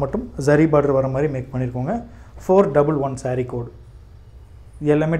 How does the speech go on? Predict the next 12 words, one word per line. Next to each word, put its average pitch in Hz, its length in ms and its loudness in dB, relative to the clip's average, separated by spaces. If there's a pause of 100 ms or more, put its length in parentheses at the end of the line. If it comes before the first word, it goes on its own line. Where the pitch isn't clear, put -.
double 156 220 2
warp 160 220 2
சாரீஸுங்க, 151 360 0 (120)
premium 160 340 -2
quality 143 340 -2
sarees. 151 360 0
உங்களுக்கு 143 280 -2
ஏதாவது 160 220 4 (100)
ஒர்க் 147 240 0
பண்ணணும் 165 360 2
அப்படின்னாலும் 139 420 -4 (400)
இந்த 160 100 -2